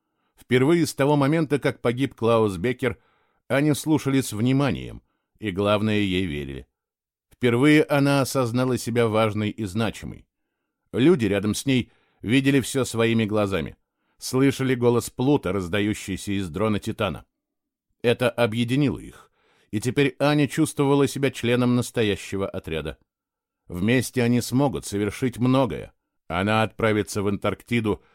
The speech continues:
и уничтожит центральный процессор Плута. Пусть это и не уничтожит вирус полностью, но сделает его безвредным. Опустилась глубокая ночь, когда она закончила свой рассказ. Аню окружали деревья и звёзды.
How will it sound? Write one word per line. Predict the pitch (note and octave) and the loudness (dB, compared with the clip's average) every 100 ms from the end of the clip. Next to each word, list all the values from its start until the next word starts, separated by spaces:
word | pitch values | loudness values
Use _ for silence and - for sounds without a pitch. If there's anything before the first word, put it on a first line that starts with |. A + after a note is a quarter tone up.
| _ - | _ 0
и | C3 | 4
уничтожит | C3+ D3 - - D#3 G2 - | 4 4 0 0 0 0 -6
центральный | - A2 G#2+ A2+ A2+ A2 | -4 -2 2 2 2 0
процессор | A2 G#2 A2+ G2 A2 | -2 -4 -4 -4 -6
Плута. | F#2 G#2 F#2+ - - _ _ _ - | -4 -4 -4 -8 -18 _ _ _ -4
Пусть | C#3+ C#3 - | 0 0 2
это | D3 D3+ | 2 2
и | - D#3 | 2 2
не | D3+ | 4
уничтожит | D3+ D3 C#3+ - D3 C#3 B2+ | 6 6 4 2 2 2 2
вирус | B2 C#3 C3+ - | 2 2 2 -2
полностью, | - C#3 C3+ B2+ - A#2+ | 0 2 2 0 -2 0
но | A#2+ | 2
сделает | A#2+ G#2 A#2 A2 G#2 F#2 | 2 2 2 2 2 0
его | G2 G2 | -2 0
безвредным. | F2+ F2+ F2+ G#2 C#2+ A#1 - _ _ _ _ _ _ _ | -2 -2 -2 -2 -4 -10 -18 _ _ _ _ _ _ _
Опустилась | - G2+ B2 - E3 D#3 C3+ | -10 -6 -6 -4 0 2 2
глубокая | B2 B2 B2+ C3+ B2+ | 2 2 2 0 0
ночь, | A#2+ A#2 - - _ _ _ | 0 0 -4 -10 _ _ _
когда | - E2+ D2+ G#2 | -8 -8 -2 0
она | G#2+ G2+ | 0 0
закончила | G2 - G#2+ F#2+ F2+ F2 | -2 -4 -4 -4 -6 -6
свой | - D#2+ | -6 -6
рассказ. | C#2 C2 - - - - _ _ _ _ _ _ | -6 -10 -14 -16 -18 -20 _ _ _ _ _ _
Аню | B2 C#3 C#3 - | -2 2 2 0
окружали | C3 B2+ B2+ B2 B2 A2 _ - | -2 -2 0 2 0 -2 _ -10
деревья | F#2+ G2 G2 F#2 F#2+ | -4 0 0 0 -2
и | G2 | -6
звёзды. | F2 D#2 D#2 B1 C2+ | -8 -6 -8 -10 -16